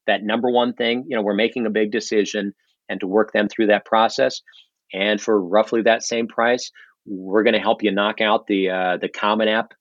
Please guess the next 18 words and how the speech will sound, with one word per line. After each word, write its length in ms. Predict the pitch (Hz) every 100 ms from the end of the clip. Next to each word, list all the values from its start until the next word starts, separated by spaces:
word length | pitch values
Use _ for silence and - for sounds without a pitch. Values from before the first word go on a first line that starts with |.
| _ 107
essay 420 | 104 127 123 127
and 120 | 95
go 160 | 92 104
through 220 | - 113
that 200 | 110 110
process 540 | - 107 104 117 117 104
of, 160 | 90 - - - -
of 80 | 98
not 180 | 98
just 180 | - 98
writing 280 | 104 98 107
the 80 | 98
one 240 | 98 104
you 100 | 107
want 260 | 101 107 107
to 100 | 113
write, 280 | 101 110
but 120 | -